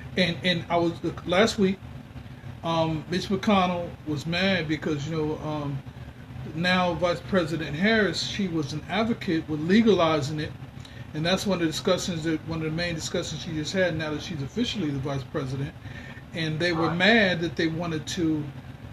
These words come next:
Speaker 1: expunge, uh, the records of people who were, had went to prison over marijuana cases now that it's legal in the states, especially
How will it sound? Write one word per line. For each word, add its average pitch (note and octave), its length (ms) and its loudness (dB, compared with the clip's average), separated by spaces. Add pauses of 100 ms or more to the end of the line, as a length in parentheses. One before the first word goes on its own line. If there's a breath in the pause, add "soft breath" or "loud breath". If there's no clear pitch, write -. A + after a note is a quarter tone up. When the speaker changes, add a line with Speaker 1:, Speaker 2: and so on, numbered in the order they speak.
(220)
Speaker 1:
expunge, G#3 840 6 (1120)
uh, E3+ 340 4
the D#3 180 -2
records G3+ 480 2
of D3 120 -4
people F3+ 420 0
who E3+ 280 -2
were, D#3 100 0 (140)
had D#3 200 -2
went F#3 200 0
to E3 140 0
prison G3 580 2
over D#3+ 240 -2
marijuana F3+ 560 2
cases E3+ 400 -2
now E3+ 340 2
that E3 160 2
it's D#3+ 200 -2
legal F#3+ 400 4
in E3+ 120 -2
the E3+ 80 0
states, - 500 -2
especially F#3+ 600 -2